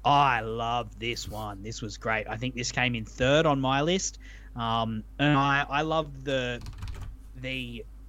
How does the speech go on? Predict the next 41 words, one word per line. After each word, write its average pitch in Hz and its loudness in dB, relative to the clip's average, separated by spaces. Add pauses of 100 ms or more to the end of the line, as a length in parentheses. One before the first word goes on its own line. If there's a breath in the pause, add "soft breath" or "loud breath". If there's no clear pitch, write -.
(340)
psychology 147 2
of 175 2
it, 208 -4
where 143 2
Danielson 143 -2
comes 131 -4
in, 123 -4
like, 113 -6
so 156 4
full 160 2
of 143 0
confidence 147 -6
after, 127 0
you 117 -4
know, 117 -2 (280 loud breath)
going 143 4
toe-to-toe 131 2
with 123 -2
Omega, 120 -2
and 139 2
I 123 2
think 135 -4
he 135 -4
thinks 127 -6
in 117 -6
his 110 -6
mind 120 2
he 123 4
was 110 -4 (320 loud breath)
just 123 -2
a 113 -2
second 123 0
away 113 0
from 110 -6
winning 127 0
that 127 0
match 127 -2
with 131 0
Omega 131 2
and 131 2
then 113 -2